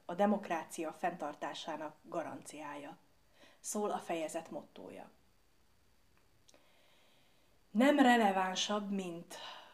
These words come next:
ha rövid és frappáns válaszsal szeretnénk szolgálni a demokráciára és állampolgárságra,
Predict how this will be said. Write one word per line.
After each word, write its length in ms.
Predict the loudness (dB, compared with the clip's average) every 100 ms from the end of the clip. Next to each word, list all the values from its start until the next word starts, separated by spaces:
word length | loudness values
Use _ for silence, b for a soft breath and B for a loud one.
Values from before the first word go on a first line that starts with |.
| -10
ha 120 | 0
rövid 460 | 4 4 4 0 -6 -14 _ -14
és 220 | -10 -2
frappáns 500 | 4 6 6 2 4
válaszsal 540 | 4 4 2 -2 -2
szeretnénk 480 | -2 -2 -2 -4 -10
szolgálni 680 | -4 -2 0 2 2 0 -8 B B B -4
a 80 |
demokráciára 920 | 4 6 6 4 2 0 -2 0 2
és 140 | 0 2
állampolgárságra, 1200 | 4 4 4 0 -2 0 0 0 0 0 -2 -4